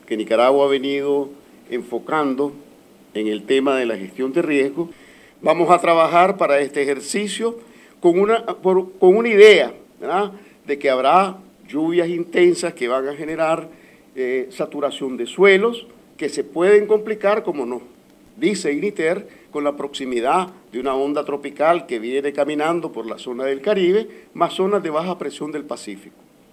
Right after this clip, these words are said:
A su vez, con nuestro concepto y nuestra visión de multiamenaza, vamos a estar también listos a que en cualquier momento, y es lo que nos avisa initer,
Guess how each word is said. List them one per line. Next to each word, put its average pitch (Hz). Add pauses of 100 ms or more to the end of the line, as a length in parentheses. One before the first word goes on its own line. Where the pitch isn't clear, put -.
(640)
A 107
su 123
vez, 175 (600)
con 120
nuestro 123
concepto 185
y 170
nuestra 147
visión 156
de 175
multiamenaza, 165 (420)
vamos 160
a 147
estar 151
también 151
listos 226 (340)
a 156
que 147
en 131
cualquier 107
momento, 196
y 131
es 127
lo 151
que 131
nos 104
avisa 113
initer, 196